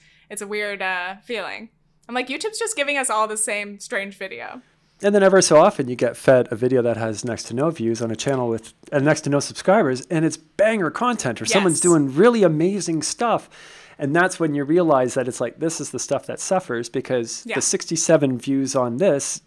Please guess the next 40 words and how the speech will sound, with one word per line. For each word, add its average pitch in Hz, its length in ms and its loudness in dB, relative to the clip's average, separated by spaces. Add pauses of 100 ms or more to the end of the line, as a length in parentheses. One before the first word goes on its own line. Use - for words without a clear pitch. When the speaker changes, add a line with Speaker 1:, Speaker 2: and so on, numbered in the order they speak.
(480)
Speaker 2:
you 165 100 -4
know, 123 240 -2 (160)
if 151 160 -2
they're 170 140 8
gonna, 180 160 4
even 220 220 0
if 160 100 0
they 151 80 0
did 220 320 -8
promote 165 420 0
it, 117 160 -4
because - 400 -4
that's 156 240 0
a 127 60 -4
metric 123 500 -6
that 117 180 -6
the 110 80 -14
user 143 560 -4
is 110 280 -8
now, 107 420 -6 (100)
like, 127 280 -6
in 110 160 -8
charge 104 480 -4
of 101 360 -10 (100)
selecting, 113 720 0
and 113 100 -8
because 117 320 -6
they 165 160 2
prioritize 107 680 -8
that 110 180 -6
higher, 107 300 -4 (440)
this 180 200 4 (100)
amazing 131 360 2
piece 123 160 -4
of 113 80 -10
content's 107 480 -6
not 107 160 -10
gonna 107 220 -14
get 113 320 -10
exposure. - 600 -16